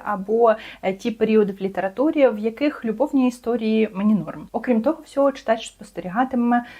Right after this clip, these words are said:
за дуже важкими, натягнутими стосунками між батьками і дітьми. Не забуваємо, що це аристократичне суспільство,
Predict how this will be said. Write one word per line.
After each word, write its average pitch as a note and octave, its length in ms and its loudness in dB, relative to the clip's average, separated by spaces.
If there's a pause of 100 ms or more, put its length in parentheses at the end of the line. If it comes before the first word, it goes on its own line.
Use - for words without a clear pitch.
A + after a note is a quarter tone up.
(120)
за A#3 540 2
дуже B3+ 240 0
важкими, A3 800 0
натягнутими G#3+ 520 -4
стосунками A3 580 -6
між G#3 340 -2
батьками F3+ 440 -2
і - 80 -8
дітьми. B3 400 -4 (260)
Не A#3+ 80 0
забуваємо, A3+ 460 2
що F#3+ 360 0
це F#3 460 0
аристократичне F#3+ 960 -6 (180)
суспільство, B3+ 720 -6